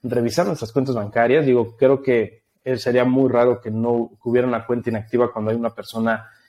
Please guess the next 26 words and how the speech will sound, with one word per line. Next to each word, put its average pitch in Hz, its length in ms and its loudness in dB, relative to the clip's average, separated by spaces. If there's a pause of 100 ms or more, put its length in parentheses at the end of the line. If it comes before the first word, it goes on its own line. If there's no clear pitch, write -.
(220)
que 123 100 0
aún 127 360 2
sigue, 113 720 0
eh, 104 400 -8 (360)
con 107 180 -2
vida. 160 520 2 (120)
Digo, 120 520 -4 (400)
que - 80 -12
generalmente 123 480 0
todos 123 220 2
tenemos 120 240 0
buen 123 140 0
control, 156 360 0
pero 175 360 2 (440)
de 123 120 -2
todas 147 180 2
maneras 139 400 2
no 139 300 4
está 135 160 0
de 127 80 4
más 151 420 -2 (100)
ir 135 440 -2
a 131 100 -2
las 113 380 -6
instituciones 127 560 -6
bancarias 151 580 0